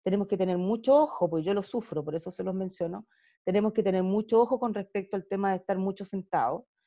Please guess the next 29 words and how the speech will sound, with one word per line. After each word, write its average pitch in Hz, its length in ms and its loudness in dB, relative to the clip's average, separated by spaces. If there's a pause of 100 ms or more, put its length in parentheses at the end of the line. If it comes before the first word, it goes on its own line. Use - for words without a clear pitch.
(240)
¿verdad? 175 560 4
Eh, 170 380 4
frente 185 340 0
a 190 40 2
la 185 80 4
pantalla 180 600 2
o 170 460 2
trabajando, 175 560 0
¿verdad? 160 360 0 (320)
Frente 185 240 2
al 170 60 -4
computador, 165 540 0
tenemos 190 300 0
que 165 100 -16
sí 220 180 -4
o 226 60 0
sí 220 160 -6
sabernos 185 400 0
parar, 170 480 0 (340)
hacer 190 280 0
ejercicio, 208 720 -4 (380)
incluso 175 580 2
están 175 260 -4
recomendados 170 500 2
algunos, 170 480 -2 (320)
algunos 175 320 2
medicamentos 175 720 2
muy 175 180 0
básicos, 220 640 0